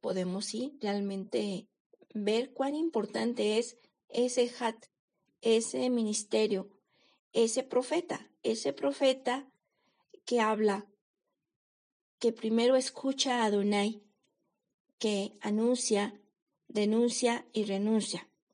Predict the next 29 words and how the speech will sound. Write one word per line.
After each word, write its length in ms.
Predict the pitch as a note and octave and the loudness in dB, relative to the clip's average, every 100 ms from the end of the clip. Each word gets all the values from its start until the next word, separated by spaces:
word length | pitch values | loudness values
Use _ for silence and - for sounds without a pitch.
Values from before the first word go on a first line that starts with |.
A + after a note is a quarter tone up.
| _ _ _ _ _ _ _ _ _ - - _ _ _ _ _ | _ _ _ _ _ _ _ _ _ -20 -20 _ _ _ _ _
A 220 | - G#3 G#3+ | -4 -2 0
ese 880 | G#3+ - B3+ B3+ B3 G#3+ F#3+ E3 _ _ _ _ - - - | 0 2 2 4 4 2 -2 -6 _ _ _ _ -20 -10 -4
sacerdote 1000 | G#3 G3+ G3+ F#3+ G3+ A3+ A3 G3+ B3 _ _ _ _ _ _ _ _ | -2 0 0 2 4 4 4 -2 -4 _ _ _ _ _ _ _ _
que 180 | - G#3+ | 0 2
habla 480 | F#3+ G3+ G#3 F#3 G#3 | 2 2 2 0 -2
con 240 | - G#3+ | -4 0
Adonai. 640 | G#3+ G#3 G3 F#3+ F#3+ F3 - _ _ _ _ - | 0 0 0 0 -2 -4 -10 _ _ _ _ 0
Para 320 | A3+ G#3+ G#3+ | 2 2 4
poder 320 | A3 G#3+ A3+ | 4 4 4
hablar 380 | D#4 C4 B3 C4 | 2 2 0 2
con 220 | D4 A#3 | 0 2
Adonai, 680 | G#3 G3 G3 G#3+ C4+ C#4+ - _ _ - | 2 2 0 2 0 -2 -8 _ _ -4
tiene 320 | A#3+ C#4 D4+ | 0 0 0
que 140 | B3 | -2
ser 280 | B3 A#3+ D#4 | 0 0 0
cercano. 600 | - G3+ F3+ F3+ E3 - _ _ _ _ _ _ | 0 -2 0 -2 -4 -4 _ _ _ _ _ _
No 220 | G3+ F#3+ - | -6 -6 -2
puede 320 | A3+ A3+ A#3+ | 0 2 2
ser 260 | A3+ G3+ | 0 2
lejano, 540 | A3+ A3+ B3+ C#4+ B3 - | 2 2 0 2 2 0
porque 360 | G3 F#3 F#3+ | -2 0 -2
si 160 | - A3 | -2 -2
no, 120 | A3+ | 0
Adonai 460 | A#3 B3 A#3 A3+ A#3+ | 2 2 0 0 0
no 160 | A#3 | 0
lo 180 | B3 B3+ | 0 0
va 120 | A3 | 0
a 80 | B3 | -2
escuchar. 640 | C#4 - - D4 - - | -4 -4 -4 -4 -8 -10